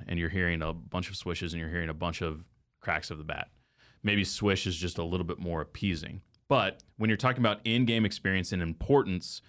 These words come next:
even in a really, really high-scoring baseball game, you're getting quality contact and, like, an actual hit or even a home run is only happening ten to twenty times a game. Whereas a swish, just because you had a swish doesn't mean, like,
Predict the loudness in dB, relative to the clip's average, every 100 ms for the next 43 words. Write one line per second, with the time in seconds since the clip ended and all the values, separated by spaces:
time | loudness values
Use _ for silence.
0 | _ _ _ _ _ _ -2 2 6 8
1 | 8 8 8 10 10 8 8 8 6 4
2 | 0 0 2 4 6 4 0 -4 _ _
3 | _ _ _ -2 0 2 2 2 -2 -2
4 | -4 -6 -4 0 2 4 2 0 _ 2
5 | 4 6 4 2 2 2 4 2 2 0
6 | -4 -8 -4 -2 0 -2 -2 -2 0 -2
7 | 0 -2 -2 0 2 2 0 0 -2 0
8 | 0 0 -4 -12 -4 2 4 4 4 0
9 | 0 -2 0 -2 -4 -8 -10 -8 -8 -8
10 | -8 -8 -10 -10 -10 -10 -10 -12 0 2
11 | 2 0 4 4 4 2 -4 -8 _ _
12 | _ _ _ _ _ _ _ _ 0 2
13 | 4 4 6 6 6 6 4 0 4 4
14 | 4 2 2 2 2 2 -2